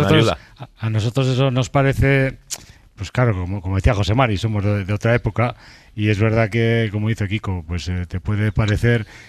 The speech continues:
Speaker 1: que estás sobreexpuesto en redes sociales, pero es que esto funciona así ahora.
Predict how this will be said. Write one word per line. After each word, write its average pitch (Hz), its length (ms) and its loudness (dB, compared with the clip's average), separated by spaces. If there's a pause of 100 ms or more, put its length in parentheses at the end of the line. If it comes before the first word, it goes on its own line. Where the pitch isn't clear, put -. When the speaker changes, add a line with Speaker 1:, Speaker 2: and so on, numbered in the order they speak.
(100)
Speaker 1:
que 104 100 -2
estás 110 500 0
sobreexpuesto 117 680 2
en 117 80 0
redes 127 200 4
sociales, 104 380 0
pero 104 120 0
es 101 80 -2
que 127 240 0 (260)
esto 120 180 0
funciona 123 340 2
así 101 120 0
ahora. 104 260 0